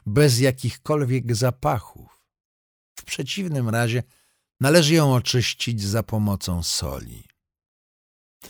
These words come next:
W księdze tej wyłożyłem wszystko o właściwości wód, o różnych ich rodzajach, o ich zastosowaniu,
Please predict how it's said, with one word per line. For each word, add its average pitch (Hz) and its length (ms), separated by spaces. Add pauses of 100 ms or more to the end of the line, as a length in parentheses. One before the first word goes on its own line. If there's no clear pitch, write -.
(340)
W - 80
księdze 247 360
tej 208 160
wyłożyłem 160 520
wszystko 123 560
o 117 40
właściwości 95 1040
wód, 92 640 (540)
o 113 120
różnych 127 640
ich 110 340 (160)
rodzajach, 90 880 (680)
o 151 60
ich 170 180
zastosowaniu, 139 1040